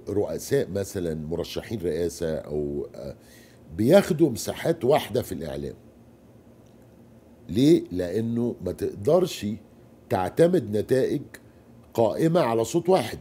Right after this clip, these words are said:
يعني أنت دلوقتي ال-، ال-، ال-، إحدى، المكنة الدعاية الجبارة اللي م-، مسيطر عليها من أجهزة الأمن في مصر كلها كانت رايحة في اتجاه واحد، إن التعديلات الدستورية جيدة جدًا ولازم نقول نعم ومش عارف إيه.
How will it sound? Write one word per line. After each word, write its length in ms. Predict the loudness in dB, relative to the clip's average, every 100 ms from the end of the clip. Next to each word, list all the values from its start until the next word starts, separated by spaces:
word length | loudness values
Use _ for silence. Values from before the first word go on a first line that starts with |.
| -6
يعني 260 | -6 -4
أنت 180 | -4 -4
دلوقتي 580 | -2 0 0 0 -4 -6 -8 -20 -20 -20 -8
ال-، 180 | -6 -6 -6
ال-، 360 | -6 -6 -6
ال-، 320 | -8 -8 -10 -12
إحدى، 420 | -6 -6 -6 -6
المكنة 600 | 0 2 2 2 0 -2 -4
الدعاية 640 | -4 -2 0 2 4 4
الجبارة 800 | 4 2 4 4 4 4 0 -4
اللي 240 | -4 -4
م-، 260 | -4 -6 -6
مسيطر 460 | -4 0 0 0 -2
عليها 460 | 0 0 0 -4 -10 -20 -14 -8
من 140 | -4
أجهزة 340 | -2 -2 -2 -4
الأمن 340 | -4 -4 -6
في 120 | -6 -6
مصر 280 | -6 -10 -20 -20 -20 _ -20 -2
كلها 460 | 4 6 10 10 10
كانت 480 | 8 6 6 2 -4 -16 0
رايحة 240 | 2 2
في 100 | -2 -6
اتجاه 300 | 0 2 2
واحد، 240 | -2 -6 -20 -20 -20 -20 -20 -20 -10 -4
إن 120 | -4
التعديلات 540 | -2 -2 2 2 2
الدستورية 800 | -2 -8 -6 0 2 4 4 4
جيدة 420 | 4 4 4 2 2
جدًا 320 | 2 2 2
ولازم 320 | 2 0 -2
نقول 260 | -2 -2 -2
نعم 380 | 0 0 -2 -4
ومش 200 | -6 -8
عارف 260 | -8
إيه. 60 | -10